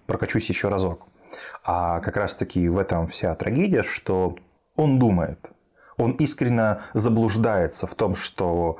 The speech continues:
э, его намерение, э, может з-, завершиться успехом в том смысле, что в полноте, что достаточно, чтобы девушка сказала «да», и тогда все станет на свои места, все остановится. В то время как, э, бессознательно,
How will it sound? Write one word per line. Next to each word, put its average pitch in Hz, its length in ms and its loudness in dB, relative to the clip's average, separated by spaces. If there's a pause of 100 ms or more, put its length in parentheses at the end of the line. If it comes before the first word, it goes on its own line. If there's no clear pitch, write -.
(320)
э, 82 680 -2 (500)
его 101 340 4
намерение, 92 720 4 (300)
э, 85 260 0
может 90 360 2
з-, 90 140 0
завершиться 98 560 0
успехом 90 460 -2
в 82 80 -8
том 90 120 -2
смысле, - 300 -2
что - 160 -8
в - 80 -12
полноте, 240 540 0 (340)
что - 320 -4
достаточно, 90 580 -2
чтобы - 260 -4
девушка 85 340 -2
сказала 87 400 0
«да», 190 300 0 (260)
и - 40 -4
тогда 107 240 2
все - 140 -4
станет 92 300 -2
на 90 60 0
свои 90 160 0
места, 90 440 0 (300)
все - 140 -2
остановится. 87 680 -2 (320)
В - 80 -16
то 107 100 -2
время 98 240 2
как, - 400 -4
э, 82 640 -2
бессознательно, 113 840 0